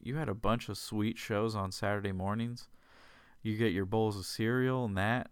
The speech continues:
It was a go-to. I definitely think that was, that was definitely a go-to. That's a go-to memory for sure.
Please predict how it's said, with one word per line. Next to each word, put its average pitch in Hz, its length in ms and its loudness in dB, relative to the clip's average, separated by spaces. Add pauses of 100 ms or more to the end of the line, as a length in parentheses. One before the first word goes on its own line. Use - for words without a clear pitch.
(140)
It 131 60 -2
was 110 180 -4
a 98 60 -8
go-to. 110 640 2 (840)
I - 100 -4
definitely 107 440 0
think 95 260 -4
that 101 200 0
was, 85 360 -4 (500)
that - 60 -6
was 104 140 -4
definitely 101 460 0
a 85 100 -4
go-to. 90 600 -4 (1300)
That's 131 180 -2
a 117 60 0
go-to 92 340 -2
memory 78 400 -4
for - 200 -12
sure. 73 420 -6